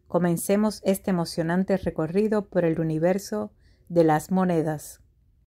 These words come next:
Hoy les muestro la moneda de cuarter de dólar de Estados Unidos denominada Standing Liberty. La moneda de veinticinco centavos Standing Liberty es una moneda acuñada por la Casa de la Moneda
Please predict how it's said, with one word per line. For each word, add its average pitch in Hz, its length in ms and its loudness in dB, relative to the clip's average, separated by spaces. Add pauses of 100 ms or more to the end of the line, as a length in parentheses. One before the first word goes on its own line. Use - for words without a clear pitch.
(400)
Hoy 233 180 4
les 262 240 2
muestro 240 320 2
la 208 80 4
moneda 185 400 4
de 185 140 4
cuarter 190 420 0
de 180 80 2
dólar 185 340 4
de 175 100 0
Estados 185 440 -2
Unidos 185 540 -4
denominada 175 720 0
Standing 190 760 -2
Liberty. 165 600 -4 (920)
La 196 200 4
moneda 196 340 4
de 233 120 4
veinticinco 196 580 -2
centavos 180 640 -2
Standing 196 680 -2
Liberty 185 580 -2
es 196 220 -4
una 220 160 0
moneda 180 300 2
acuñada 185 560 -2
por 160 120 -2
la 160 140 -4
Casa 180 240 -10
de 202 80 -6
la 185 100 -4
Moneda 180 460 -4